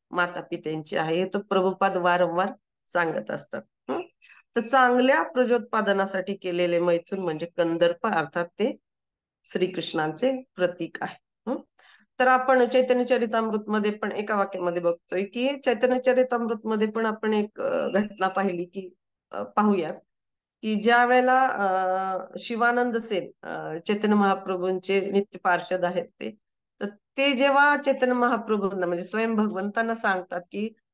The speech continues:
त्यांच्या पत्नींना, अ, अ, मूल होणार आहे, तर त्यावेळेस चैतन्य महाप्रभू जे, अ, संन्यासी आहेत ते देखील आनंदून जातात आणि त्यावेळेला ते खूप ब्लेसिंग्स, अ, शिवानंद सेनांना देतात आणि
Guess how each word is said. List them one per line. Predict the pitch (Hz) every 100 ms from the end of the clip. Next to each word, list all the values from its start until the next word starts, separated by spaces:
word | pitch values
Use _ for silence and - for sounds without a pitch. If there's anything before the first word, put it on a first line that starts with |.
| _
त्यांच्या | - 208 208 233
पत्नींना, | 226 214 214 - 220 226 220 254 320 359 _ -
अ, |
अ, | 180 170 165 104 117 160 156 156 143 - - 50 52 52 50 - 50 50
मूल | 185 220 262
होणार | 254 226 190 170
आहे, | 151 - _ _ -
तर | 233
त्यावेळेस | 220 254 269 -
चैतन्य | 277 262 277 285 285
महाप्रभू | 262 247 220 208 196 185
जे, | 202 180 226 233 - _ _ _
अ, | - 180
संन्यासी | 220 247 254 262 285 269
आहेत | 233 214 214
ते | 254
देखील | 240 269 -
आनंदून | - 233 254 262 269 269
जातात | 254 254 254
आणि | 233 233 220
त्यावेळेला | 240 233 233 233
ते | 226 226 277 - _ _ _ -
खूप | 349 339 _
ब्लेसिंग्स, | - 185 247 247 320 285 - - -
अ, | 170 160 156
शिवानंद | 214 220 214 208 208
सेनांना | 202 190 180 180
देतात | 175 180 175 175 170
आणि | 180 185 208